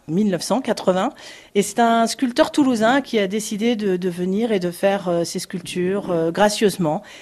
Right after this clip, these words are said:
Il nous a fait une évocation, sa vision de la faune, de l'eau, de la flore. Euh, chacun y trouvera ce qu'il veut.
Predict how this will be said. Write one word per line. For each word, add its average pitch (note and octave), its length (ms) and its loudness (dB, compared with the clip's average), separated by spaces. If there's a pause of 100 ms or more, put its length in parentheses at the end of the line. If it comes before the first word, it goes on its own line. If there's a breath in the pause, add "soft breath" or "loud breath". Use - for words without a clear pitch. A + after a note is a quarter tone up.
(120)
Il A3+ 160 4
nous A#3+ 180 6
a A#3 100 8
fait D#4 220 0
une A3+ 120 4
évocation, G#3 640 2
sa D4 300 6
vision A3+ 540 2
de A3 100 2
la F#3 160 4
faune, F#3 600 0
de F3+ 100 0
l'eau, E3 360 0
de F3+ 100 -2
la E3+ 120 -2
flore. - 420 -4 (560 loud breath)
Euh, E3 540 4
chacun B3 380 6
y B3 60 4
trouvera G3 360 0
ce - 80 -10
qu'il F3 220 -6
veut. A#3+ 420 4